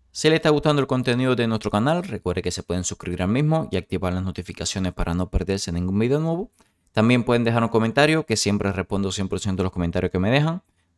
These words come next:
Siempre me interesa saber qué compañías tienen en su radar, cuál han estado comprando, cuál tienen en su portafolio. También pueden dejar un like para ayudar que nuestra comunidad siga creciendo.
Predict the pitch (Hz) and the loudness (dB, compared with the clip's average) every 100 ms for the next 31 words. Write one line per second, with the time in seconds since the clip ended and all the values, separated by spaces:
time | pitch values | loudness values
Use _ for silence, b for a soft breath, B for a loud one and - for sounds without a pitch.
0 | _ - 120 110 107 101 98 98 101 98 | _ -2 0 4 2 2 0 -2 0 0
1 | 104 92 95 95 98 95 95 92 90 - | 2 0 0 0 -2 -2 -4 -4 -4 -2
2 | 95 127 131 104 95 98 92 98 92 90 | 2 2 2 0 0 0 -2 0 0 0
3 | 90 90 127 135 139 135 98 95 92 92 | -2 0 0 2 2 2 -2 -2 -2 -4
4 | - - - 95 139 143 160 - B B | -6 -6 -6 2 4 4 0 -6 B B
5 | B B B 117 127 131 127 123 120 117 | B B B 2 4 4 4 4 4 4
6 | - 117 107 104 104 - 107 107 101 95 | 4 2 4 4 2 -2 0 2 2 0
7 | 95 98 92 92 90 85 85 85 - - | 0 -4 -4 -6 -4 -2 -2 -2 -6 -6
8 | 85 - - - - | -6 -6 -8 -8 -10